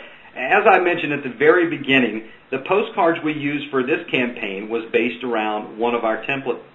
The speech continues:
designs. Uh, we do offer custom campaigns, and we do this on occasion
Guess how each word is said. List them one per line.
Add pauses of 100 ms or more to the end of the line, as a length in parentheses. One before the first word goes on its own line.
(140)
designs. (540)
Uh,
we
do
offer
custom
campaigns,
and
we
do
this
on
occasion